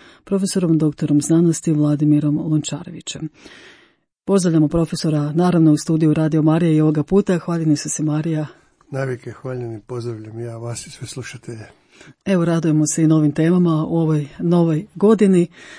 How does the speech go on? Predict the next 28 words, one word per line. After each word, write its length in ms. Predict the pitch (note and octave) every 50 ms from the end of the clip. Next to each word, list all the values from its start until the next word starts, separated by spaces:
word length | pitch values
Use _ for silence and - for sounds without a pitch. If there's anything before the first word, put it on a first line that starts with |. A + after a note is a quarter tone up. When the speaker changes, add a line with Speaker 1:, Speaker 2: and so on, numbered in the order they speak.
| - - -
Speaker 1:
Naravno, 460 | F3 E3+ F3 F#3 F#3 F3 E3+ D#3+ D3+
otvaramo 540 | - F3 F3+ - - F3 E3+ E3 D#3+ D#3 D3+
ovom 300 | - D#3+ E3 D#3+ D#3 D#3+
vrlo 260 | E3 E3+ F3 E3 D#3
važnom 420 | D3+ D#3+ D#3+ E3 D3+ - D3+ C#3+ D3
temom, 420 | - D#3+ D#3+ E3+ F3+ F3 D#3+ D#3+
kao 200 | - - D#3 D3+
što 180 | D3+ - D#3+ D3+
jest, 420 | D3 D3+ D3+ D3 D3 - - - -
rekli 360 | - D#3 D#3 D3 - D3+ D3
smo, 240 | - - D#3 D3 D3+
proglašena 600 | D3+ - E3 D#3 D3+ D3+ D3 - - E3 D3+ D3
godina 480 | C#3 D#3 D3+ C#3+ D#3 D3 C#3+ D3 - -
Marka 360 | E3 D#3 D3 D3 - - C#3+
Marulića. 560 | D3 F3 F3+ - F#3 F3+ F3 - - - D#3+ - _ _ - - - - - - - - _
Profesore 420 | - G#3 G#3+ A3+ G#3 - G#3 G#3
Lončareviću, 720 | F#3+ F#3+ F#3 F3+ - F3 D#3 D#3 D3+ D3 D3+ D3+ - E3 D#3
za 140 | D3+ D#3+
početak 500 | D3+ F3+ E3 - G3 G3+ G3+ G#3 F#3 -
možete 440 | - E3+ F3 F3+ F#3 F#3 F#3 - F3+
li 120 | E3+ E3+ D#3+
nas 180 | D#3 D3+ D3
podsjetiti 640 | - - E3+ E3+ - - D#3+ - E3 D#3 - D#3+ D#3
na 120 | D3+ D#3
nekoliko 640 | D3+ D#3+ E3 D#3 - D#3 D#3 C#3+ - D#3+ D#3 - - -
osnovnih 560 | F#3+ G3 F#3+ - - E3+ D3+ C#3+ C#3+ - -
podataka 520 | - D#3+ D3 D3+ D3 C#3 - C#3+ - D#3+
iz 180 | D3 D3 -